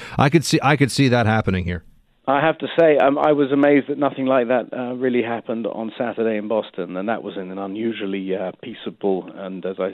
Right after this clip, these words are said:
Speaker 2: and as I said, one-sided, uh, meeting.
Speaker 1: Dominic Green is a contributor to the Weekly Standard. He, uh, joined us to talk about his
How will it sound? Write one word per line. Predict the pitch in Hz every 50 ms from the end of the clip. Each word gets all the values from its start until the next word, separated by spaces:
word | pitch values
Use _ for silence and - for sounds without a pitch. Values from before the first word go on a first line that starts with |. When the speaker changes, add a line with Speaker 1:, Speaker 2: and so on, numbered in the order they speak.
| -
Speaker 2:
and | - - 104 98
as | 101 98
I | 95 95 95 -
said, | - 104
one-sided, | - 90 98 101 101 - - 117 110 113 110 95 87 - - - - -
uh, | - 87 - 92 92 85
meeting. | 64 87 90 - - - - - - - _ _ _ _
Speaker 1:
Dominic | - 123 131 135 139 135 101
Green | - 123 139 139 139 139 135 135
is | - 123 123 101 117
a | 113 104
contributor | - 113 101 - 139 135 143 139 135 131
to | 110 107
the | 113 113
Weekly | 117 123 117 - 117 107
Standard. | - - 131 127 123 123 123 127 127 117 104
He, | 98 107 110 110 107
uh, | 104
joined | 92 123 131 131 127
us | 117 -
to | -
talk | - - 120 117 -
about | 120 104 117 113 104
his | 113 113 110 - -